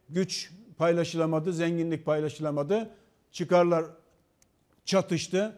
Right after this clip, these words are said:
Bu örgüt hükümeti de ele geçirmek üzere harekete geçti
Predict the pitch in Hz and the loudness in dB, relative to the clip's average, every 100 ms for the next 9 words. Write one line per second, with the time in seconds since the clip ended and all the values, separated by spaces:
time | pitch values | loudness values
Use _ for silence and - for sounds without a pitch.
0 | - - 196 202 196 190 180 170 185 190 | -14 2 6 6 6 2 -2 -4 0 0
1 | 185 214 170 139 - - 160 175 160 160 | 2 4 4 2 -14 -6 -2 0 0 -2
2 | 170 170 156 156 160 156 170 156 151 143 | -4 -4 -2 -2 2 2 2 -2 -4 -4
3 | 151 123 208 214 | -4 -2 0 0